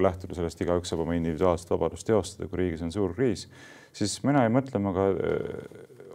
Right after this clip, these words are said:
numbritele, mis siin sel nädalal esile toodi uudistes. Ja ma korra tooksin need esile, et siis saaks nagu nendest natuke lähemalt rääkida. See oli minu meelest E R R-is avaldatud uudis, pealkirja ei mäleta praegu,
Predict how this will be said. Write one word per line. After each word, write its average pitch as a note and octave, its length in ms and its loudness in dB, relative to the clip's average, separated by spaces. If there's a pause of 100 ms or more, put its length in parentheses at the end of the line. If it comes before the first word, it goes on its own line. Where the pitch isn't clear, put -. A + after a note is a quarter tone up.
(120)
numbritele, F#2 800 2
mis F2 160 -4
siin F2+ 160 -2
sel G2 160 2
nädalal F2 320 4
esile F#2 320 4
toodi E2+ 320 2
uudistes. F2 560 0
Ja G2 80 -2
ma G2 160 0
korra A2+ 300 6 (180)
tooksin B2+ 400 2
need G#2+ 80 6
esile, F#2 400 4
et - 80 -10
siis F#2+ 160 -4
saaks F#2 300 -4
nagu F#2+ 180 -6
nendest F#2 480 -4
natuke G2 320 -4
lähemalt F2+ 320 0
rääkida. A2 380 0 (960)
See - 100 -6
oli A#2 140 4
minu G#2 80 2
meelest F2+ 180 0
E G#2+ 80 8
R G#2 140 4
R-is F#2 180 2
avaldatud E2 400 -2
uudis, A#2 380 2 (180)
pealkirja F2 320 -4
ei F2 80 -4
mäleta G#2 320 0
praegu, E2+ 320 -2